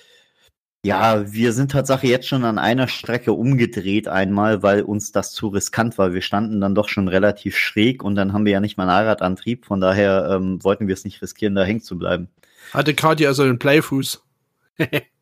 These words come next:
Speaker 1: Ja, das kann gut möglich sein.
Speaker 2: Ja. <laughs> Naja,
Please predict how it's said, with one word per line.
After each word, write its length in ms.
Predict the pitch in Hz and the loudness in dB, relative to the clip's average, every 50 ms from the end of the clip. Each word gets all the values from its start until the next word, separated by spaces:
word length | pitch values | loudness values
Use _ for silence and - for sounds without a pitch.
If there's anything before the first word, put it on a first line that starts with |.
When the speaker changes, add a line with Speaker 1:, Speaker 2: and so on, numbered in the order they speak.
| _ _ _ _ _ _ _ - - _ - | _ _ _ _ _ _ _ -20 -20 _ 2
Speaker 1:
Ja, 160 | 110 113 113 107 | 4 4 4 4
das 180 | 107 104 - | 0 -6 -8
kann 160 | - 127 117 | -10 -8 -8
gut 120 | 113 104 101 | -8 -8 -8
möglich 280 | 104 107 101 95 90 | -10 -10 -10 -10 -12
sein. 220 | - 92 90 85 85 _ _ _ _ _ - - - - - - | -12 -12 -12 -14 -14 _ _ _ _ _ -14 -12 -10 -10 -2 0
Speaker 2:
Ja. 300 | 175 160 - - - - _ _ _ _ _ _ - 403 - _ | 0 0 0 -4 -14 -14 _ _ _ _ _ _ -2 -2 -2 _
<laughs> 500 | _ - - - - - - - _ - | _ -18 -16 -16 -16 -16 -20 -18 _ 0
Naja, 340 | 202 233 254 214 143 127 | 2 4 4 4 2 -2